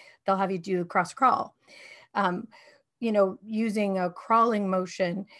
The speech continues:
helps connections in the brain. So kids with dyslexia, you know, that's one of the methods you use. So we're, we're utilizing that piece of how the brain works in the cross body. And then we're having them call out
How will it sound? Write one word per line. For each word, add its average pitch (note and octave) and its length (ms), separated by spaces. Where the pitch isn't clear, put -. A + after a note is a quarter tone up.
helps G3+ 260
connections F#3+ 600
in F3+ 100
the F3+ 60
brain. F#3+ 480
So - 160
kids F3+ 260
with F#3+ 140
dyslexia, F#3+ 720
you G3 80
know, G3 80
that's F#3+ 300
one F#3+ 160
of F3 80
the F3 80
methods F3 520
you F#3+ 100
use. - 320
So A#3+ 160
we're, B3 380
we're C#4+ 180
utilizing F#3+ 680
that - 340
piece A#3+ 260
of F3+ 100
how A3 280
the G3 100
brain F3 260
works - 380
in G3+ 80
the F#3+ 80
cross F#3+ 280
body. - 360
And A3+ 160
then C#4 160
we're F4 120
having C#4+ 280
them A#3+ 140
call A3+ 280
out G3+ 300